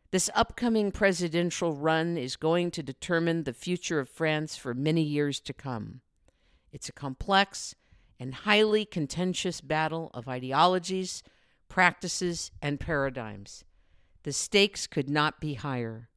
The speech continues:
Real leadership is beckoning. With deep and vast runaway global surveillance, trade agreements that have been generated by people who have a totally different vision and agenda for your country,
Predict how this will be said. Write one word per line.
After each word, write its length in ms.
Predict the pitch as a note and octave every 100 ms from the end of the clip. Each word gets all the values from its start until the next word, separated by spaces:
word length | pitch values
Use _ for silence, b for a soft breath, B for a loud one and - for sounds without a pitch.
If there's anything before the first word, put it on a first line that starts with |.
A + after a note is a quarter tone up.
| _
Real 440 | D3+ C#3+ F#3+ G3+ G3
leadership 640 | F3+ F3 D3 - B2+ B2 -
is 160 | C3 B2+
beckoning. 720 | A#2+ C3 - B2 G#2 - A2 _ -
With 360 | E3 C#3 B2+
deep 380 | - G3+ A#3 - -
and 240 | D3+ D3+ C3
vast 720 | B2+ E3+ F3 F#3 F#3+ - -
runaway 680 | D3+ D3 F3+ G#3 G3+ G3 F3
global 520 | - F3 G#3 A3 A#3
surveillance, 1000 | A3 A#3 G#3+ G3 D#3 D3 D3 C#3+ - - _ _ _ _ _ _ _
trade 360 | - G#3+ G#3+ A3
agreements 580 | G#3+ G#3 G#3 G3+ G3+ -
that 180 | D3
have 160 | C3+ C3
been 160 | C#3+ C3
generated 720 | B2+ F3+ F#3 F3+ F3+ E3+ E3 _ _ _
by 160 | B2 B2
people 460 | - A3 G#3 F#3+ F#3
who 160 | F3 D3
have 200 | D#3 -
a 60 |
totally 500 | - - A#3 A#3+ A#3
different 380 | F#3+ F#3+ G3 E3+
vision 340 | D3 E3+ E3+
and 160 | E3 C3+
agenda 560 | B2 A#2+ D3+ E3 F3 E3+
for 140 | -
your 160 | B2+ A2+
country, 680 | - D#3+ D#3+ - D3+ D#3